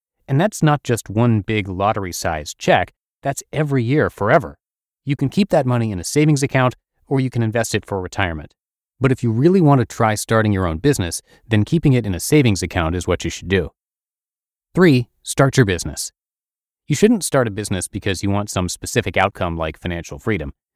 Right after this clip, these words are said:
You start a business because you have to. You see, the media likes to make it look like success happens overnight for everyone,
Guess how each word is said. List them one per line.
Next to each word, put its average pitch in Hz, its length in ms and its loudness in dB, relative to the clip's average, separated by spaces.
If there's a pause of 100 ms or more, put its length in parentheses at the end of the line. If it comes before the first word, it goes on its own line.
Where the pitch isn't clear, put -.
(100)
You 117 100 -6
start 170 220 6
a 127 40 4
business 104 360 -2
because - 360 -4
you 87 60 -6
have 117 320 -4
to. - 240 -18 (560)
You 151 80 -4
see, 156 300 0
the 131 100 -2
media 139 460 2
likes 104 300 -4
to 110 80 -2
make 101 180 0
it 92 80 -2
look 98 200 -4
like 85 220 -4
success 107 400 -4
happens 95 400 -2
overnight 92 500 0
for 85 140 -8
everyone, 82 480 -2